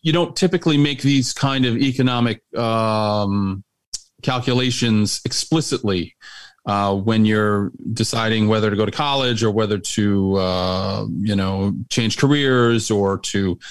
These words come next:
put a little money away for your kids to save for their education, to go on a vacation.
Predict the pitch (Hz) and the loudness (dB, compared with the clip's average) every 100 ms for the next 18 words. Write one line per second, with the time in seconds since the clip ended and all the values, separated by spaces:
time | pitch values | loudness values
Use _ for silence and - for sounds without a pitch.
0 | - - - 120 117 120 120 120 120 120 | -18 -20 -2 0 2 2 2 2 2 2
1 | 117 117 110 92 95 - 160 135 - - | 0 -2 -4 -6 -2 -2 0 -2 -4 -2
2 | 110 101 107 107 135 151 139 127 143 135 | -2 -2 0 2 2 2 0 -2 0 0
3 | - 131 127 120 98 95 95 104 - 135 | 0 2 2 0 -2 -2 -2 -2 -2 -2
4 | 131 135 131 131 | -2 0 0 0